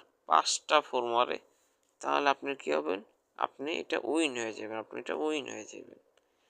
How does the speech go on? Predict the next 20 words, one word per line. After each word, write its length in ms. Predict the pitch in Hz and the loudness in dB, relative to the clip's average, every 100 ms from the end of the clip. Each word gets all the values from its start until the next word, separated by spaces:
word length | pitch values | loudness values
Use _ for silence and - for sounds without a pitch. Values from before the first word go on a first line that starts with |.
| _ _ _ - | _ _ _ -6
আশা 220 | - 170 | 0 0
করি 160 | 156 143 | 2 0
আপনাদের 400 | 123 127 120 139 | 0 -2 0 0
এই 140 | 135 | 0
দুইটা 300 | 131 139 135 | 0 0 0
অপশন 280 | 127 - 127 | 0 -4 -4
বুঝাইতে 360 | 139 151 139 | 0 0 -2
পারছি। 360 | - - - - - _ _ - | -4 -4 -6 -6 -14 _ _ -8
এবার 280 | - 131 143 | -4 0 0
বলে 320 | - 139 139 | 0 0 0
দিই 140 | 135 143 | 0 -2
মাঝখানের 460 | 123 - 139 131 | -2 -2 -2 -2
অপশনটা। 520 | 127 - 131 123 143 - _ _ _ _ - | -2 -4 -6 -2 -2 -2 _ _ _ _ -4
এর 180 | 143 151 | 0 2
আগে 240 | 151 151 | 2 2
আমি 240 | 143 143 139 | -2 0 -2
আরেকটা 380 | - 127 - | 0 -2 0
জিনিস 200 | 131 135 127 | -2 -2 -2
বলে 200 | 127 127 | 0 0
দিই, 140 | 131 | 2